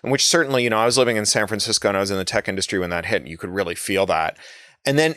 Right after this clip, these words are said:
and then she moves on to be, like, a Beltway bandit, um,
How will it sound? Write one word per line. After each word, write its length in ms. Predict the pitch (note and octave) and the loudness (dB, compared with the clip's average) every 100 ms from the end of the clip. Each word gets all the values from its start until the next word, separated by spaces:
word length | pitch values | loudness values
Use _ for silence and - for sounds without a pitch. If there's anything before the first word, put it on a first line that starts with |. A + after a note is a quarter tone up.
| - | 0
and 120 | D3 | 2
then 140 | E3+ | 4
she 180 | F#3 - | 4 4
moves 300 | E3 D#3+ D3 | 6 6 6
on 200 | C3+ C#3+ | 4 4
to 120 | C3+ B2 | 2 0
be, 360 | A#2 A#2 A2+ | 2 2 2
like, 260 | G#2+ A2+ G#2 | 2 2 4
a 160 | G#2 G2 | 2 4
Beltway 420 | A#2+ A#2 B2 A2 | 4 4 4 4
bandit, 540 | A2+ G#2 G2+ G2 G2 - - _ - | 2 2 2 2 0 -8 -20 _ -4
um, 460 | G2+ G2 F#2+ F#2+ | 0 0 0 -4